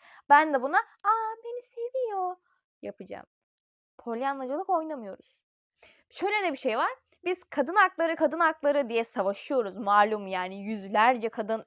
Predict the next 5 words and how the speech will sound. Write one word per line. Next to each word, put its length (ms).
öldürülüyor. 800
Neden 300
öldürüldü? 640
Kısa 320
giydi, 560